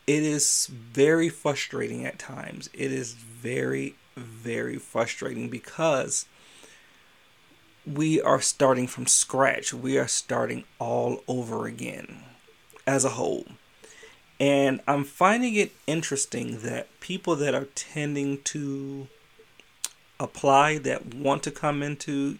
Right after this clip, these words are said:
E C E, into the field, um, there, there's, there tend to be two different types.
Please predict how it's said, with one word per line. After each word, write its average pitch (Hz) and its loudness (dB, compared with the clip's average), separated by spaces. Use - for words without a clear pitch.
E 151 -2
C - -2
E, 185 -6
into 156 -2
the 147 -2
field, 170 0
um, 143 2
there, 151 4
there's, 165 4
there 151 2
tend 233 0
to 220 2
be 165 0
two 175 -2
different 143 0
types. - -4